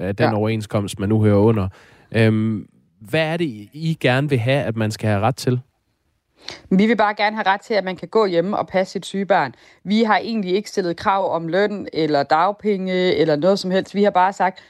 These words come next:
Speaker 2: nu er staten nødt til at give os en rettighed til at passe vores barn. Så kan det godt være, at det er fagforeningerne og arbejds-,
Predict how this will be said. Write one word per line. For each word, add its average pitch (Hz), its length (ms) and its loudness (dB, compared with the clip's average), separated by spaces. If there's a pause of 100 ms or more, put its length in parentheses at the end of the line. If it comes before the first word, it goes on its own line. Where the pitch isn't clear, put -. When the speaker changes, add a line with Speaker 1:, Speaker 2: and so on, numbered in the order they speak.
(140)
Speaker 2:
nu 196 140 0
er 185 80 4
staten 190 360 -2
nødt 180 160 -2
til 202 100 0
at 180 80 -2
give 208 140 0
os 175 80 -4
en 170 160 -2
rettighed 185 260 0
til 190 140 -4
at 165 100 -2
passe 190 240 -4
vores 156 180 -2
barn. 175 260 0 (420)
Så - 180 0
kan 214 140 -6
det 175 120 0
godt 190 140 2
være, 190 100 0
at 185 60 0
det 185 60 -4
er 175 40 -6
fagforeningerne 165 760 0
og 147 100 4
arbejds-, 170 320 0